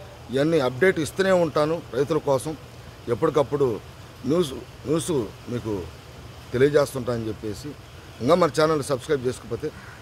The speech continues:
ఖచ్చితంగా సబ్స్క్రైబ్ చేసుకోండి. నలుగురు రైతులకు షేర్ చేయండి, సబ్స్క్రైబ్ చేయించండి,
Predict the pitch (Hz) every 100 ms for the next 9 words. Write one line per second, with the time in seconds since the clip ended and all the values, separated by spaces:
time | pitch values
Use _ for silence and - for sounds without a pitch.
0 | - 123 120 160 175 185 139 120 170 135
1 | 131 127 - 110 110 - - - 104 107
2 | 123 110 120 139 160 127 131 131 - 120
3 | 107 117 - - - - - 127 120 170
4 | 147 127 127 123 120 107